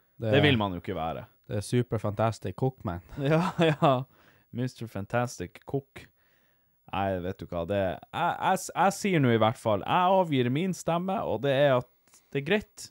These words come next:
Speaker 2: Jeg, jeg, jeg vil ikke lukte kokk. Da kan jeg heller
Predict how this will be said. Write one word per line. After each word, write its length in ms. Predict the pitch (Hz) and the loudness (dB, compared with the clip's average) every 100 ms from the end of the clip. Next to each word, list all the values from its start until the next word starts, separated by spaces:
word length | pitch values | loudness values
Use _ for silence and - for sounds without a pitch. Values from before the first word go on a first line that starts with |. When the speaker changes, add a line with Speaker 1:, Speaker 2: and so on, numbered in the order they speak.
| _ | _
Speaker 2:
Jeg, 680 | 294 139 147 147 147 143 131 - _ | -2 2 6 6 6 4 2 -4 _
jeg, 280 | 120 185 180 - | 2 4 4 4
jeg 240 | 175 143 | 4 4
vil 160 | 107 101 | 2 -2
ikke 220 | - 95 | -6 -8
lukte 280 | 90 - 98 | -8 -8 -4
kokk. 300 | 190 202 - _ _ _ - | -2 -4 -14 _ _ _ -2
Da 80 | 135 | 0
kan 220 | - 175 | 2 4
jeg 160 | 147 143 | 4 4
heller 400 | 147 139 110 | 4 4 2